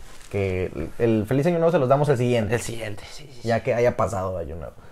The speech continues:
Speaker 1: Este, tú dijiste sobre los calzones o sobre la mesa.
Speaker 2: Los calzones.
Speaker 1: Los calzones rojos son para
Speaker 2: El amor.
Speaker 1: ¿Y los amarillos?
Speaker 2: Eran para el dinero.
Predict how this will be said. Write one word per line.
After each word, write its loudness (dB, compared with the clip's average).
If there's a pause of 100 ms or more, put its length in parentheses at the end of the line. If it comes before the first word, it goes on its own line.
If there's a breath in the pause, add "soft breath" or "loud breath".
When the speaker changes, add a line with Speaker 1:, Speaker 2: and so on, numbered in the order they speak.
(580 soft breath)
Speaker 1:
Este, -2
tú 0
dijiste 0
sobre 4
los -2 (160)
calzones 4
o 4
sobre 8
la 4
mesa. 0 (120)
Speaker 2:
Los 6
calzones. 4 (680)
Speaker 1:
Los 0
calzones 4
rojos 4
son 0
para 4
Speaker 2:
El 6
amor. 2 (1200 soft breath)
Speaker 1:
¿Y -4
los -4
amarillos? -4
Speaker 2:
Eran 0
para 4
el 0
dinero. -4